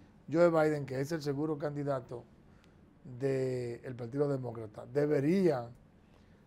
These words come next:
los republicanos pensar en DeSantis. Eh, pero también hay otra cosa, don Freddy.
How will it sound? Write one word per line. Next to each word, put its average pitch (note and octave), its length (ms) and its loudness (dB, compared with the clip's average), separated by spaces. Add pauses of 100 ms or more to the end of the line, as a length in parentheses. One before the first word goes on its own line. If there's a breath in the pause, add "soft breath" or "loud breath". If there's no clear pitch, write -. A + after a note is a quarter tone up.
(160)
los C#3 100 0
republicanos C#3 800 0
pensar D3 560 4
en B2+ 200 -8
DeSantis. G#2+ 480 -14 (1200 soft breath)
Eh, C#3+ 480 0 (640)
pero E3+ 220 10
también D#3 320 4
hay F3+ 60 4
otra E3 240 4
cosa, E3 240 2
don C#3 160 0
Freddy. D#3 360 -8